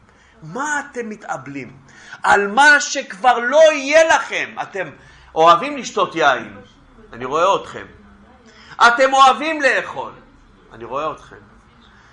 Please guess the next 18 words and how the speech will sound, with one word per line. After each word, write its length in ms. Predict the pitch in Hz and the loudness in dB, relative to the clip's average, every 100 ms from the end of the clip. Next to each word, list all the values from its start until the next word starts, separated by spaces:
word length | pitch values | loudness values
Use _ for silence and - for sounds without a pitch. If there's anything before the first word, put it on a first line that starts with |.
| _ | _
אני 160 | 135 160 | -14 -14
שם 280 | 160 202 185 | -10 -10 -10
לב 180 | 190 156 | -12 -12
על 100 | 139 | -14
הכל. 360 | - 156 131 95 - 226 - - - - 240 240 _ _ _ _ _ _ - | -16 -14 -14 -14 -20 -20 -20 -20 -20 -20 -20 -20 _ _ _ _ _ _ -20
אתם 280 | - 156 139 | -12 -10 -6
העם 260 | 127 143 | -6 -8
שלי, 260 | - 110 101 | -12 -18 -18
אני 160 | 104 | -14
אוהב 280 | 113 135 123 | -12 -12 -14
אתכם. 280 | 107 - 92 87 _ - | -18 -20 -20 -20 _ -18
כל 200 | 196 233 | -10 -8
הדברים 440 | 190 135 160 190 | -8 -6 -6 -6
שיש 400 | 165 147 175 175 | -12 -12 -12 -10
לכם, 340 | 165 - 175 175 113 | -12 -10 -12 -14 -16
אני 140 | 131 | -16
נתתי 460 | 135 - 120 120 - | -16 -14 -14 -16 -20
לכם. 840 | - - _ _ _ _ _ | -20 -20 _ _ _ _ _